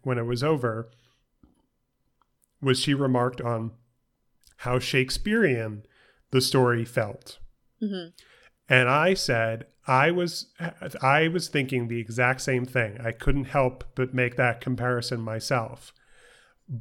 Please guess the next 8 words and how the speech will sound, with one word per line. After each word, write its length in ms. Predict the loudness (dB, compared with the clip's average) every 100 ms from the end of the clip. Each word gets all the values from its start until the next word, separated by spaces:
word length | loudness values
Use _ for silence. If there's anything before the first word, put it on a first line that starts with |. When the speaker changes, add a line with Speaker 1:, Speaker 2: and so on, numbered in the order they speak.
| -12 -20 -4
Speaker 1:
But 220 | 2 4
I 140 | 6 4
was 220 | 4 2
also 600 | 4 6 6 4 4 2
thinking 380 | 2 -2 0 -2
to 60 | 0
myself, 560 | -2 -2 -2 -2 -4 -16 _
and 320 | 0 0 -4